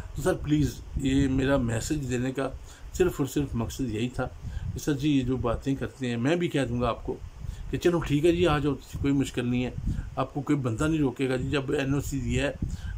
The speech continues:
तो एनओसी चैम्बर of कॉमर्स से test भी है और सऊदी एम्बेसी ने कहा कि वो paper ले आए तो visa लग जाएगा, तो visa भी लग गया है। नहीं सर जी,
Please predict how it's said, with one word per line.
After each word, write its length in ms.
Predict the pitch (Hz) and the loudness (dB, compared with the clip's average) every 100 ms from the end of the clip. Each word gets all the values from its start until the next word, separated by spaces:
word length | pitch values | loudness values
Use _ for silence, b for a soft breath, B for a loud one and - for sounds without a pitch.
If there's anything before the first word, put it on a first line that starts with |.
| - | -2
तो 160 | 131 131 | 2 4
एनओसी 420 | 135 135 143 139 | 4 4 4 4
चैम्बर 280 | - 127 139 | 2 2 2
of 80 | |
कॉमर्स 340 | - 131 127 - | 0 0 0 0
से 80 | 127 | -2
test 300 | 131 123 131 | -2 -2 2
भी 140 | 135 | 2
है 120 | 135 127 B B B - | 2 0 B B B -4
और 80 | 120 | 2
सऊदी 240 | 135 131 | 2 4
एम्बेसी 300 | 139 127 131 | 4 4 2
ने 100 | 135 | 2
कहा 140 | 135 135 | 2 2
कि 80 | 131 | 0
वो 80 | 127 | 0
paper 300 | 123 110 120 | 0 -2 -2
ले 140 | 127 | -2
आए 80 | 127 | 0
तो 100 | 123 | 0
visa 200 | 117 123 | 0 0
लग 240 | 123 117 | 0 0
जाएगा, 220 | 131 123 123 - B B - | -2 0 -4 -4 B B -6
तो 80 | 120 | -2
visa 240 | 117 107 | 0 0
भी 100 | 117 | 0
लग 220 | 131 127 120 | 2 0 0
गया 160 | 123 | 0
है। 60 | - - - - - - - - - - - - - - | 0 -2 -6 -8 -10 -4 -6 -6 -10 -4 -4 -6 -6 0
नहीं 260 | - 113 | 0 0
सर 220 | - 110 104 | -2 -6 -6
जी, 160 | 113 | -8